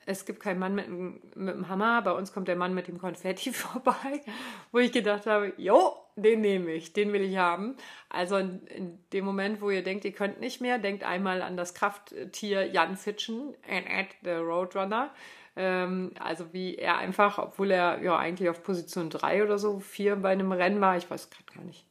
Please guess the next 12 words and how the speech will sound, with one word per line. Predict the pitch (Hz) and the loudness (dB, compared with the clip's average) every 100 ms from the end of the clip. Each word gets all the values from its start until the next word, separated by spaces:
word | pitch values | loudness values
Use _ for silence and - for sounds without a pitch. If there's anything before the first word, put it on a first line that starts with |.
| _ _ _ | _ _ _
hat | 147 | -12
er | 151 | -12
zwei | - 165 180 | -8 -6 -2
oder | 190 | -2
drei | 160 160 | -2 -2
Leute | 156 156 | -4 -8
vor | - 170 | -12 -10
sich, | 160 175 - - - - - | -10 -10 -14 -20 -20 -20 -10
ähm, | - 180 175 175 175 180 175 - - _ _ - 156 160 170 - | 0 2 4 2 -2 -4 -12 -20 -20 _ _ -20 -16 -16 -12 -4
und | 190 185 | 0 2
einfach | 175 185 175 | 2 2 4
mal, | 175 175 170 | 4 4 2